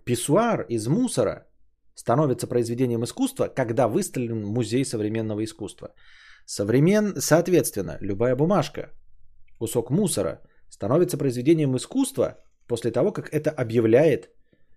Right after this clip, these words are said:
произведением искусства художник. Так почему нельзя взять любой предмет и попытаться наебать музей, выдав любое говно за произведение искусства?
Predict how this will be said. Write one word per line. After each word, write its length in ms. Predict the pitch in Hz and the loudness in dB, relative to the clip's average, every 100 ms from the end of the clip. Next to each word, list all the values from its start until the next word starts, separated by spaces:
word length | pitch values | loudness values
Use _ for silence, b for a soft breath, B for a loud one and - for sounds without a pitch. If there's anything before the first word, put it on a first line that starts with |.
| - | -6
произведением 580 | 117 107 110 117 107 101 | -4 -2 0 0 0 -4
искусства 340 | - 143 - | -6 -10 -8
художник. 600 | - 135 120 80 73 - - _ _ - _ _ _ _ _ - - | -6 0 0 0 -10 -16 -20 _ _ -20 _ _ _ _ _ -18 -8
Так 180 | 104 - | -8 -4
почему 340 | 117 165 208 | 0 2 2
нельзя 580 | 208 175 180 123 - - - - _ | 0 2 4 4 2 -12 -20 -20 _
взять 300 | 101 98 113 | -6 2 2
любой 260 | 139 131 160 | 4 2 2
предмет 520 | 175 156 120 110 131 - - | 0 -2 -2 -2 -6 -16 -10
и 80 | 110 | -8
попытаться 500 | 107 127 185 185 160 | -2 2 2 2 2
наебать 580 | 139 127 143 139 120 113 | 2 2 6 6 6 2
музей, 720 | 113 101 101 101 98 165 _ - - - _ - _ _ - _ _ - - | -2 -2 2 2 2 -2 _ -20 -20 -20 _ -20 _ _ -20 _ _ -18 -6
выдав 480 | 101 170 147 - | 4 6 6 2
любое 440 | 120 135 131 139 113 | 0 2 6 6 6
говно 320 | 117 117 165 | 4 4 0
за 100 | 139 | -2
произведение 540 | 120 107 113 117 107 | -4 -4 -2 -2 -2
искусства? 500 | 101 - 104 - - | -6 -10 -14 -14 -18